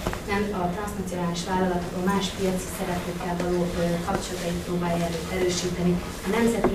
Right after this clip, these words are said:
N G O-kkal, illetve a transnaci-, transnacionális N G O-kkal, ö, való diplomácia is már ma is terültéken van. Az új szereplőkről beszéltem, még az új célokat megemlíteném. Ma nagyjából úgy tudjuk egy országot promotálni, hogy azt mondjuk, hogy sehol máskor, máshol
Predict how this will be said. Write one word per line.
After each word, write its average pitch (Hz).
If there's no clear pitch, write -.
N -
G 175
O-kkal, 175
illetve 175
a -
transnaci-, 185
transnacionális 190
N -
G -
O-kkal, 170
ö, -
való 185
diplomácia 170
is -
már 180
ma 185
is -
terültéken 175
van. 175
Az -
új 262
szereplőkről 185
beszéltem, 190
még 180
az 180
új 220
célokat 175
megemlíteném. 214
Ma 208
nagyjából 202
úgy -
tudjuk 175
egy -
országot 175
promotálni, 196
hogy 190
azt -
mondjuk, 175
hogy 185
sehol 202
máskor, 190
máshol 196